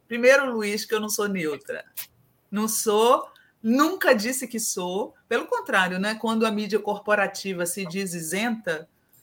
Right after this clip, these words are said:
eu sempre digo que isenção não existe, que existe honestidade. A minha honestidade é essa.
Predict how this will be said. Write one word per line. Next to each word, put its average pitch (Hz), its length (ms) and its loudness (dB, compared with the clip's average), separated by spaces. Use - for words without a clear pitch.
eu 196 160 8
sempre 240 360 -2
digo 202 260 -4
que 226 120 -6
isenção 208 460 -4
não 226 80 -2
existe, 226 360 -6
que 185 80 -8
existe 185 260 -8
honestidade. 233 800 -2
A 160 60 -6
minha 208 180 0
honestidade 220 720 2
é 196 200 2
essa. - 320 -10